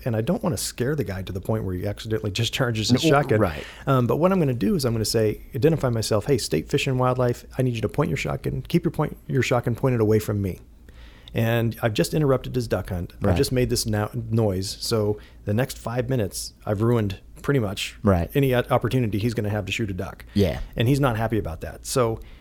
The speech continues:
Speaker 1: um, but I gotta make my, I gotta do my job. I gotta do this check.
Speaker 2: Absolutely.
Speaker 1: I can generally promise that the majority of us are gonna try to get through that contact as quickly as possible.
Speaker 2: Right.
Speaker 1: It might be a compliance check. It might be someone who's just said,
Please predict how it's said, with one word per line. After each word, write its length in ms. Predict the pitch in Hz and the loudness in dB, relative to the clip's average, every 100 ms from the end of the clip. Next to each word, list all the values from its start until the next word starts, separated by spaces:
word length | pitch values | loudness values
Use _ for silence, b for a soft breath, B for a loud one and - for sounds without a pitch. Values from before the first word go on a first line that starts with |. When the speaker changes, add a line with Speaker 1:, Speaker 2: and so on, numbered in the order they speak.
| b b - | b b -6
Speaker 1:
um, 340 | 113 117 127 - - - - - - | -4 -4 -8 -12 -20 -20 -20 -20 -2
but 140 | 139 147 | 4 4
I 60 | |
gotta 160 | 156 180 | 4 4
make 160 | 156 156 | 2 0
my, 80 | |
I 40 | 135 | -2
gotta 140 | 156 | 0
do 100 | 143 | 2
my 100 | 143 | 2
job. 220 | 113 98 107 | 2 0 0
I 40 | |
gotta 140 | 107 | 0
do 40 | - | 2
this 120 | 123 | 4
check. 100 | 185 | 4
Speaker 2:
Absolutely. 260 | 233 104 85 B - | 4 2 0 B -2
Speaker 1:
I 100 | 135 | -2
can 480 | - 185 208 185 - 117 | 0 0 2 0 -2 -2
generally 600 | 113 156 175 143 123 127 - - - - - | 2 2 4 4 2 -2 -12 -20 -20 -20 -18
promise 460 | - 127 95 85 - | -6 -2 -2 -2 0
that 260 | 110 98 - 104 - - | 0 -2 -6 -10 -10 -4
the 80 | 113 | -2
majority 640 | 107 98 110 123 143 127 | 0 -2 0 2 4 4
of 120 | 104 | 2
us 300 | 90 - - - | -2 -4 -6 -10
are 80 | |
gonna 180 | 107 139 | -2 -2
try 200 | 156 160 | 0 0
to 60 | 139 | 0
get 200 | 120 - | 0 -2
through 160 | 143 | -2
that 160 | 123 - | -2 -4
contact 440 | - 104 101 98 | -4 -4 -4 -6
as 120 | - - | -8 -10
quickly 500 | - 151 143 139 135 | -8 -4 -2 -2 -2
as 100 | 113 | -4
possible. 520 | - - - 67 - | -6 -6 -8 -12 0
Speaker 2:
Right. 240 | 101 87 76 | 2 4 2
Speaker 1:
It 60 | |
might 240 | 107 135 180 | 0 0 0
be 80 | |
a 60 | 185 | -2
compliance 480 | 170 151 147 143 - | 0 -2 0 -2 -2
check. 240 | 143 135 | -2 -2
It 60 | 120 | -2
might 220 | 107 120 | -2 -2
be 80 | 139 | -2
someone 320 | - 135 127 | -2 -2 -2
who's 140 | 113 110 | -2 -2
just 220 | 117 - | -2 -2
said, 240 | 110 107 | -2 -2